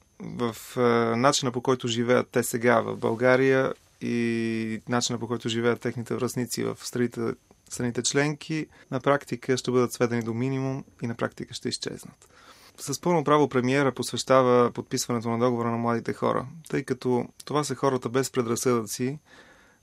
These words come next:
с висока квалификация, имали възможност да получат едно добро образование, повечето от тях говорещи един, два, три езика,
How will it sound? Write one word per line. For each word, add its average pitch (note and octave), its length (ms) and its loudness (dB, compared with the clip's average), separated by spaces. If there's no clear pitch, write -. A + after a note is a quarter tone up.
с A#2+ 200 -4
висока C3+ 320 -2
квалификация, B2+ 760 0
имали C3 240 0
възможност A#2 560 -2
да A#2 80 -4
получат B2+ 420 -2
едно A#2+ 420 0
добро B2 240 0
образование, A#2 840 0
повечето B2+ 340 2
от A2+ 60 -4
тях B2 160 4
говорещи A#2+ 480 2
един, B2 300 0
два, A#2 200 2
три B2 240 0
езика, B2 560 -2